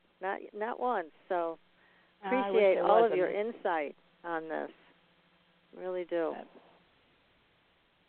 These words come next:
Speaker 2: Uh, uh, we'll
Speaker 1: So
Speaker 2: just pray that nice things can happen for the youngster.
Speaker 1: <laughs> Maybe everybody's eyes will be opened in a good way. We'll see what happens next.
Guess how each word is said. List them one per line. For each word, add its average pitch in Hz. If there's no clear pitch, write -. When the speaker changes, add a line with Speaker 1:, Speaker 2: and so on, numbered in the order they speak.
Speaker 2:
Uh, 185
uh, 180
we'll 202
Speaker 1:
So 202
Speaker 2:
just -
pray 208
that -
nice 202
things 180
can 185
happen 170
for 180
the 160
youngster. 160
Speaker 1:
<laughs> 240
Maybe -
everybody's 190
eyes 175
will 180
be 170
opened 165
in 160
a 160
good 165
way. 151
We'll 240
see 247
what 220
happens 190
next. 180